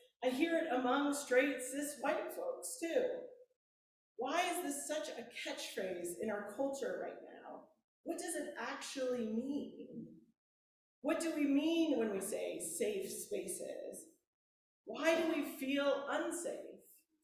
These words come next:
From who or, um, from what are we seeking safety? Safety from physical or emotional harm, safety from prejudice,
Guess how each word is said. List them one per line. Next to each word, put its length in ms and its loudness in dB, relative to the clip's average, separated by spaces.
From 320 4
who 400 4
or, 680 4
um, 680 0
from 320 2
what 260 6
are 140 0
we 180 -2
seeking 440 -4
safety? 960 -4
Safety 540 4
from 260 0
physical 760 8
or 160 2
emotional 580 0
harm, 560 2
safety 580 0
from 240 -8
prejudice, 640 2